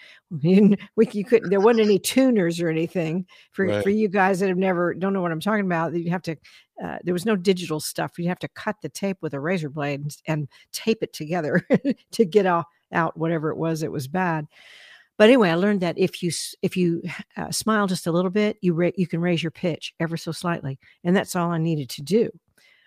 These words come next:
Speaker 1: But if you smile like that,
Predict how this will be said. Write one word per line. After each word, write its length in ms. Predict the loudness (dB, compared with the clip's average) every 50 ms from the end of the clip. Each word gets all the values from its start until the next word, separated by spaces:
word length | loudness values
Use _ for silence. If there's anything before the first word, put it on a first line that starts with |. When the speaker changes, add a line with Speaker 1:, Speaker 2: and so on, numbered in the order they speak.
| _ _ _ _ _ _ 4
Speaker 1:
But 400 | 6 6 6 4 2 -4 -14 -18 _ _
if 260 | 0 0 0 0 -4
you 300 | -2 -2 0 0 -2 -4 -6 _ _ _
smile 640 | -12 -6 -2 0 0 2 2 2 0 -2 -4 -6 _ -4
like 380 | -2 0 0 0 -2 -4 -4
that, 640 | 0 0 2 2 2 2 0 0 -4 -6 -14 -18